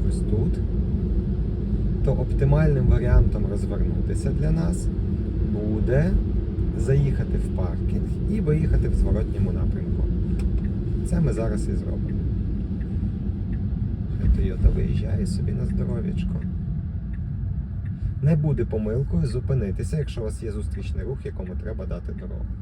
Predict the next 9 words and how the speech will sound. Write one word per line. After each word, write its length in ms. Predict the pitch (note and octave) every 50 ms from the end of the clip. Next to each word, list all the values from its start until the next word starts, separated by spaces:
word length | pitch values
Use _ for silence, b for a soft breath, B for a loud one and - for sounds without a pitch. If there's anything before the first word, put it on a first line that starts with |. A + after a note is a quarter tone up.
| B B B B B B B B -
Заїжджаємо 600 | A#2 D3 E3 E3 D3+ C3+ E3+ E3+ E3 D#3 C#3+ C3+
в 80 | B2 G#2
будь-яке 460 | G2 G2+ F#2+ F2+ F#2 F#2 - - -
паркомісце. 840 | - - B2+ - - - C3+ C#3 C#3 C#3 C#3 - - - - D3 C#3 - B B B B B B B -
Е, 240 | B2+ A#2+ A#2+ B2 B2
розмітки 460 | B2+ D3 B2+ C#3 E3 D#3 - - C#3+
зараз 360 | B2 C#3 C#3 B2+ C3 B2+ -
не 100 | C3+ C#3
видно, 360 | B2 A#2+ A#2+ G#2 G2 G2+ G2